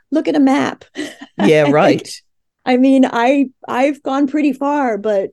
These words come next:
Speaker 1: not even halfway around, you know? And, uh, I just, uh, uh, y-, yeah, the South Pacific is just tops on the list. And I think by boat is the only way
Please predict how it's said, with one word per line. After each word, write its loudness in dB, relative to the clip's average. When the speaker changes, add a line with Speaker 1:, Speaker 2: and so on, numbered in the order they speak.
Speaker 1:
not -4
even 2
halfway -2
around, -6
you -6
know? -4
And, -6
uh, -6
I -2
just, -6
uh, -4
uh, -10
y-, -4
yeah, 2
the -10
South -4
Pacific -6
is -4
just -10
tops -10
on -6
the -4
list. -6
And -4
I -2
think -8
by -2
boat 0
is -10
the -2
only -2
way -4